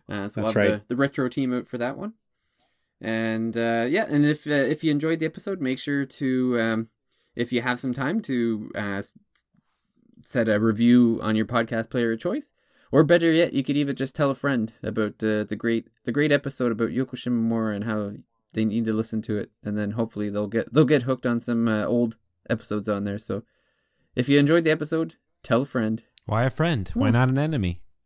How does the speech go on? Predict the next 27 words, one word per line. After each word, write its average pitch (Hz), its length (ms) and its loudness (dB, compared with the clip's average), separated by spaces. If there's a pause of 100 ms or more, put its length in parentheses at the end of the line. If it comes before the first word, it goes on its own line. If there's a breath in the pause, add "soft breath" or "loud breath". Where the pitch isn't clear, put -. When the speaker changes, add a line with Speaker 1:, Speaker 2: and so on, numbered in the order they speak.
(320)
Speaker 1:
Everyone 160 320 6
should 104 180 -4
enjoy 107 300 2
it. - 160 -2
Tell 131 160 2
everyone. 120 220 2
Speaker 2:
Tell 165 160 6
everybody. 135 400 4
Speaker 1:
Tell - 140 10
Speaker 2:
Yeah, 131 80 8
it 120 80 6
doesn't 110 240 6
Speaker 1:
everybody. 104 300 2
Speaker 2:
matter. 107 120 -16
You, 143 160 -18
you 127 220 2
like, 135 340 4
you 120 100 2
hate, 120 280 2
it 107 80 -12
doesn't 110 200 -8
matter. 90 180 -6
Tell 98 180 -6
them 92 140 -10
all. 82 120 -10
Speaker 1:
Yeah, 101 80 2
exactly. - 520 -8